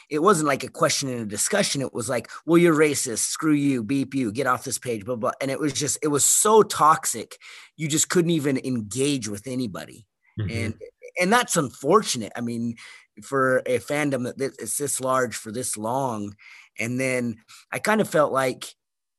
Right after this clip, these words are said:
Speaker 1: you know, uh, the Wheel of Time producers and stuff saw this going on. And I feel like that they kind of had, like, a bad reaction to it. Like, they were just kind of like, "Well, it is what it is. Deal with it."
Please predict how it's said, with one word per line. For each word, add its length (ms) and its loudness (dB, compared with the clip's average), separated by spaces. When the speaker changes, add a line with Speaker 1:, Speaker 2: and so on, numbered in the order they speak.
Speaker 1:
you 160 4
know, 240 2
uh, 260 2
the 120 -4
Wheel 220 2
of 80 -2
Time 720 0
producers 680 0
and 80 -4
stuff 240 -2
saw 300 2
this 180 2
going 320 0
on. 280 4
And 80 -8
I 40 -6
feel 180 4
like 200 0
that 140 -6
they 80 -4
kind 300 -6
of 60 -4
had, 180 -4
like, 160 -4
a 60 -12
bad 340 -6
reaction 540 -4
to 180 -10
it. 100 -10
Like, 200 -8
they 100 -6
were 120 -6
just 200 -8
kind 200 -8
of 120 -12
like, 380 -10
"Well, 140 0
it 60 2
is 180 6
what 140 6
it 120 0
is. 180 0
Deal 180 -2
with 180 -8
it." 120 -18